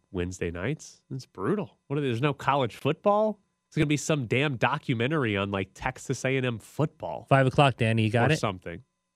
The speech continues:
Speaker 1: No, this is
Speaker 2: No?
Speaker 1: ridiculous. All right, we'll find out.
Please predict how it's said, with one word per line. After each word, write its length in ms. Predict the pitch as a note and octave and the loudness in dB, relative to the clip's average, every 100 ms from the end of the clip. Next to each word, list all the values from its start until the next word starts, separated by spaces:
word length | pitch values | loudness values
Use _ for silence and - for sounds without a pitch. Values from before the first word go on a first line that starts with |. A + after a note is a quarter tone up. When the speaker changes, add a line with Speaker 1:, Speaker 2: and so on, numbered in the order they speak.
| _ - | _ -6
Speaker 1:
No, 220 | D3 D#3+ | -4 -4
this 160 | A#2 A#2+ | -6 -6
is 80 | A2+ | -4
Speaker 2:
No? 80 | |
Speaker 1:
ridiculous. 540 | G2 G2+ - F2+ F2 - | 0 0 -2 -8 -10 -6
All 60 | B2+ | -2
right, 180 | G#2 F2+ | 0 -2
we'll 100 | - | -6
find 220 | A#2+ G#2 F2 | -4 -6 -8
out. 200 | F2+ | -14